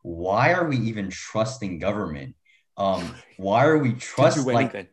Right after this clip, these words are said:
Speaker 1: literally, why are we trusting federal government to treat a six-year-old's mind and educate a six-year-old's mind? I honestly don't trust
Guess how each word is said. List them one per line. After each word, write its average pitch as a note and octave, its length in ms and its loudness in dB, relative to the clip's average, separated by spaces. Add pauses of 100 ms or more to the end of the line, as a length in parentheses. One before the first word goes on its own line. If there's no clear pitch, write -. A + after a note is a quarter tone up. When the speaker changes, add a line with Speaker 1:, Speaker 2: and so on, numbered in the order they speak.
(140)
Speaker 1:
literally, B2 680 2
why A2 220 2
are E3 140 4
we C#3+ 140 -2
trusting B2+ 680 -2 (240)
federal C3 320 2
government G#2+ 640 0 (200)
to A2+ 440 0 (140)
treat B2+ 640 -2
a G#2 380 -2
six-year-old's A#2 840 -4
mind G2 680 0
and G2 180 -4
educate A#2 400 0
a F#2+ 60 -6
six-year-old's G2 420 -8
mind? G2 240 -4 (440)
I A#3 360 0
honestly D#3 680 -2 (160)
don't C3 260 4
trust - 560 2